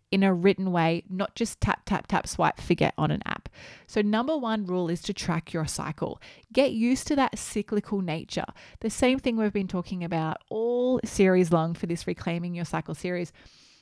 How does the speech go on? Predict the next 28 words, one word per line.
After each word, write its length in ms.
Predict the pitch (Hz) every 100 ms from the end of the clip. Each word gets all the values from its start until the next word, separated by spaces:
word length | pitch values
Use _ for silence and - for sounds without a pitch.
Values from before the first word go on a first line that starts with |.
| _
has 140 | - 214
been 460 | 233 214 214 214 -
discovering 640 | 220 - 208 196 220 247
your 100 | 277
body 340 | 269 175 170 175
through 220 | - 160
tracking, 640 | - - 185 - 170 -
understanding 800 | - 170 180 - 180 170 180 160
it. 140 | - -
What 180 | 170 190
are 40 |
the 100 | 190
different 400 | 196 - 180 -
phases? 680 | - 175 170 180 165 - 156
What 160 | 156
am 120 | 180 202
I 60 |
learning 420 | 202 190 185 185
about 240 | 180 185 -
my 100 | 175
body? 320 | 165 170 -
What 180 | - 160
is 140 | 180
my 120 | 214
body 280 | 208 202 190
communicating 760 | 190 - 165 156 165 170 165 160
with 260 | 165 156 -
me? 180 | -